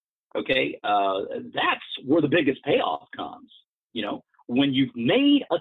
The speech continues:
connection with the decision makers, when, when you have spoken to them where they're really at, where they, you know, the light bulb moment for them, the same one that I was talking about earlier, right? That is where the light bulb comes on,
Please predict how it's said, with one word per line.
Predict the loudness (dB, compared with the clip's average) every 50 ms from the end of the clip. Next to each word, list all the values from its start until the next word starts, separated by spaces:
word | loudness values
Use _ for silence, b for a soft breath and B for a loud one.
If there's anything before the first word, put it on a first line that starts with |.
| 0
connection | -2 0 0 0 0 0 -2 -2 -4 -8 -4 -4 -2 0 0
with | 0 2
the | 2 0
decision | -2 -2 -4 -4 2 4 4 4 6 4 4 4 4
makers, | 4 2 2 0 -2 -4 0
when, | 0 2 2 2 2 0
when | 2 2 4 4
you | 4 6
have | 6 4 2 0 B B B B B -16 -16 -16 -16
spoken | _ 2 2 4 4 4 2 4 4
to | 4 4
them | 4 4 4 4 2 0 0 -4 _ _ _
where | -8 0 2 6 6 6 6
they're | 6 6 6 6
really | 4 6 4 4 4 4 2 0 -2 -2
at, | 0 0 0 -2 -6 -12 B B B B
where | 2 4 4 6
they, | 4 4 4 4 2 0 2
you | 2 2 2 4
know, | 2 2
the | 0 0
light | 2 2 2 2 0 0
bulb | 0 0 0 0 0
moment | 0 0 2 0 -2 0
for | -2 0
them, | 2 2 2 2 2 -2 -4
the | -10 -6 _ 0
same | 2 2 2 2 2
one | 2 4 4 4
that | 4
I | 2
was | 0 -2 -4 -2
talking | 0 0 0 0 -2 -2 -2
about | 0 2 2 4 4 4
earlier, | 4 4 4 4 2 0 0 0
right? | 0 0 0 0 0 -2 _ _ _ _ _ _ _ _ _ _ _ -8 -4
That | -2 0 2 2 2 0 0 0
is | -2 -2 0 -2
where | 0 2 4 6 6 4 4 2 0 -4 _
the | -4
light | -2 0 0 2 2 2 0 -2 _
bulb | -2 -2 -2 -2 -4 -8
comes | -8 -8 -6 -8 -6 -6
on, | -4 -4 -2 -4 -4 -6 -10